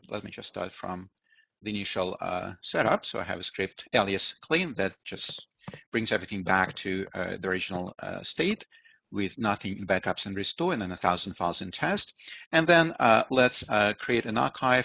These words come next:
called Monday. So this is gonna be exactly the same routine. So Monday, then minus G test. So Monday, uh, backup is gonna contain, is gonna be the full backup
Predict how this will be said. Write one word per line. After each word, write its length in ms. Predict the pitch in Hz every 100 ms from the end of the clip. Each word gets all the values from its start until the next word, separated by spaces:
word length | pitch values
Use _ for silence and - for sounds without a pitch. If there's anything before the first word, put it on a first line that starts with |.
| -
called 360 | - 113 110 101
Monday. 420 | 107 101 101 -
So 320 | - 98 95 -
this 160 | 117
is 100 | 113
gonna 240 | - 107 101
be 320 | 104 101 98 _ - -
exactly 460 | 110 113 127 -
the 40 | 117
same 220 | 127 117
routine. 360 | 113 - 123 180
So 340 | - 98 101 -
Monday, 440 | 92 92 110 208 - _ - - - _ _
then 200 | - -
minus 460 | - - 92 92 - -
G 260 | - 98
test. 400 | - - 180 -
So 140 | - 110
Monday, 600 | 110 139 160 170 175 - _ - - - _ -
uh, 300 | 95 95 -
backup 460 | 139 175 196 196
is 100 | 117
gonna 180 | 127 113
contain, 420 | 117 113 - 120
is 80 | 117
gonna 140 | 120
be 100 | 113
the 60 | 107 -
full 140 | 143
backup 500 | 117 113 117 160 185